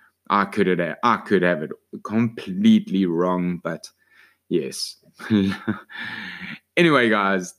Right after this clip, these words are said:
thank you very much for tuning into another episode of Motivational Hits two thousand and nineteen. If you wanna go and find us on Facebook, Gene Wood My Life, memes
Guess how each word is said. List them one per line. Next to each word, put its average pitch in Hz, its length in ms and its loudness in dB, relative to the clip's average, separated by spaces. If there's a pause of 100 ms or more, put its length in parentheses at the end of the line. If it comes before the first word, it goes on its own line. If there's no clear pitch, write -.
thank 180 360 -2
you 98 260 0
very 120 300 6
much 98 340 0
for 85 140 -10
tuning 110 560 -2
into 98 360 -4
another 92 540 -2
episode 82 480 -6
of 76 240 -8 (180)
Motivational 90 880 0
Hits 78 420 -12
two 170 260 -2
thousand 85 500 -2
and 80 220 -8
nineteen. 85 960 -6 (560)
If 127 180 4
you 107 120 6
wanna 113 280 6
go 98 260 2
and 92 220 0
find 98 260 4
us 90 160 -4
on 87 140 -4
Facebook, 95 600 0 (1120)
Gene 117 380 8
Wood 101 200 6
My 98 240 4
Life, 92 520 -2 (840)
memes 117 840 4